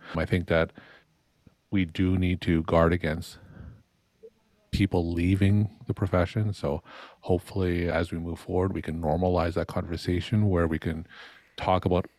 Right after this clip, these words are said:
other things that physicians can do with their degrees, and hopefully they can stay in, in clinical care. And I do think that we need more physicians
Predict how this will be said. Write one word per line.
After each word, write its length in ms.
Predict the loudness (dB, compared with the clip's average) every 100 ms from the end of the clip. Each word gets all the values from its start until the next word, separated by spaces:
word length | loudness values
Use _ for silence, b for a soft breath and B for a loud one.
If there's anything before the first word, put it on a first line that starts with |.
| _ _ _ _
other 240 | -2 0 0
things 380 | 0 0 0 -2
that 140 | -4
physicians 440 | -4 -6 -6 -6
can 180 | -4 -2
do 140 | 0 0
with 100 | 0
their 100 | -2
degrees, 300 | -2 -2 -2
and 100 | -4
hopefully 280 | -6 -4
they 140 | -4 -6
can 120 | -8
stay 540 | -12 -4 -2 0 -4 B B -8
in, 380 | -4 -4 -4 -8 -14 -10
in 240 | -6 -6
clinical 400 | -4 -6 -4 -6
care. 320 | -2 -2 -2 _ _ B B B B B
And 100 | 4
I 80 | 4
do 180 | 4 4
think 200 | 4 2
that 100 | 2
we 80 | 4
need 320 | 2 0 -2
more 200 | -2 -2
physicians 760 | -2 -2 -2 0 -2 -4 -10